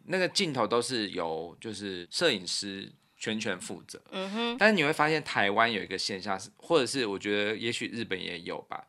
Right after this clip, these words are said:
Speaker 1: 就是什么事情都要问导演。
Speaker 2: 哦。
Speaker 1: 对，很多事情哦，呃，如果是演员问导演，那 OK，因为他是跟导戏有关的嘛，
Speaker 2: 嗯。
Speaker 1: 那当然要问导演。但是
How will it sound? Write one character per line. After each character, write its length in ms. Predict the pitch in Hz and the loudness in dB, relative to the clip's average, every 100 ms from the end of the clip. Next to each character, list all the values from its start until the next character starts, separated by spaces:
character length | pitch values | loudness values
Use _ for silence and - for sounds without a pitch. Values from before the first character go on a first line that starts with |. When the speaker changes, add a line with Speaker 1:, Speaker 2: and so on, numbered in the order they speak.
| - - | -20 -10
Speaker 1:
就 120 | 139 | -2
是 320 | 151 131 - - - | 2 2 0 -8 -6
什 160 | 123 | -2
么 160 | 117 127 | 0 0
事 240 | - 165 | 0 0
情 180 | 123 98 | -2 4
都 80 | 117 | 8
要 100 | 113 | 8
问 200 | 117 95 | 6 0
导 220 | - - | -4 -6
演。 160 | - - _ - | -12 -16 _ -2
Speaker 2:
哦。 340 | 269 302 320 311 | 2 2 2 6
Speaker 1:
对， 300 | 170 156 _ _ _ _ - | 6 4 _ _ _ _ -4
很 160 | 127 | 2
多 160 | 156 190 | 4 4
事 180 | 180 151 | 0 0
情 240 | 127 110 | 0 4
哦， 240 | 110 117 - | 4 2 -2
呃， 260 | 76 127 - | -6 -6 4
如 80 | 220 | 10
果 120 | 233 | 10
是 220 | 220 226 - _ 139 | 10 0 -4 _ 0
演 200 | 120 107 | 2 4
员 220 | 113 131 | 2 4
问 140 | 170 | 4
导 160 | 117 110 | 6 6
演， 160 | 101 | 4
那 80 | 120 | 0
OK， 440 | 113 110 104 117 110 | 0 0 -2 0 0
因 100 | 156 | 2
为 100 | 170 | 2
他 180 | 156 | 2
是 200 | 147 156 | 2 0
跟 220 | 139 131 127 | 0 -2 0
导 220 | 92 76 | 0 2
戏 200 | - 113 | 0 -2
有 120 | 80 - | -6 -8
关 220 | 78 73 | -8 -8
的 80 | - | -12
嘛， 180 | - - | -14 -10
Speaker 2:
嗯。 260 | 196 175 165 | -10 -8 -4
Speaker 1:
那 80 | 170 | 0
当 200 | 160 143 | 8 8
然 140 | 120 | 8
要 140 | 113 113 | 6 4
问 200 | 110 95 | 4 -2
导 240 | 85 76 | -4 -4
演。 240 | 85 76 - - _ - - | -6 -10 -14 -20 _ -10 0
但 140 | 190 | 2
是 400 | 185 190 165 - | 4 4 2 -2